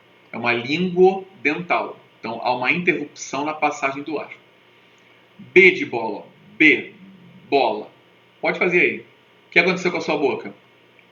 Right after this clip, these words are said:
Os lábios ficam juntos, né? É uma bilabial.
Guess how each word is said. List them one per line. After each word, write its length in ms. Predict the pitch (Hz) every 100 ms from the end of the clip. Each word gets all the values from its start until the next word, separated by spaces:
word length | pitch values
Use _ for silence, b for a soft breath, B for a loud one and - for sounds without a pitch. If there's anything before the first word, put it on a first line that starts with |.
| _ _ _ _
Os 140 | 113
lábios 340 | 113 123 135 143
ficam 220 | - 170
juntos, 300 | 147 143 135
né? 240 | 127 151 -
É 60 | -
uma 140 | 131
bilabial. 760 | 107 135 175 170 170 156 113 107